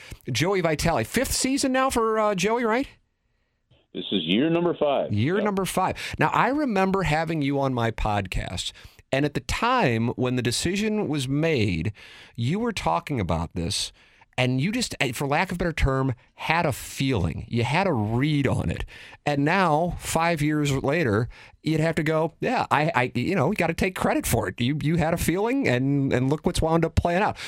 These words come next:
Speaker 1: So let me take you back to then. What was the feeling? Because now you guys have been doing this for five years together and are obviously a hell of a broadcast team.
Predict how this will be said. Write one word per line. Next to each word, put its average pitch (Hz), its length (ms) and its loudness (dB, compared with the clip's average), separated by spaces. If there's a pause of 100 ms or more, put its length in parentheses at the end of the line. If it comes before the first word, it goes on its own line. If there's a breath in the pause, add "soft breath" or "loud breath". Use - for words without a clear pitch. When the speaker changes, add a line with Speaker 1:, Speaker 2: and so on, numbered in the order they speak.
Speaker 1:
So - 140 0
let 214 160 0
me 214 80 2
take 190 260 0
you 175 60 0
back 180 300 0
to 175 100 2
then. 120 480 2 (520 loud breath)
What 135 240 2
was 180 220 0
the 147 80 2
feeling? 127 560 0
Because 104 340 0
now 131 180 2
you 170 120 0
guys 120 220 0
have 131 100 -2
been 117 80 2
doing 143 240 2
this 151 120 0
for - 100 2
five 135 380 0
years 135 220 0
together 127 460 0
and 113 320 2
are 110 180 0
obviously 123 600 2
a 104 80 0
hell 110 140 0
of 113 40 2
a 117 60 2
broadcast 143 540 0
team. - 180 -4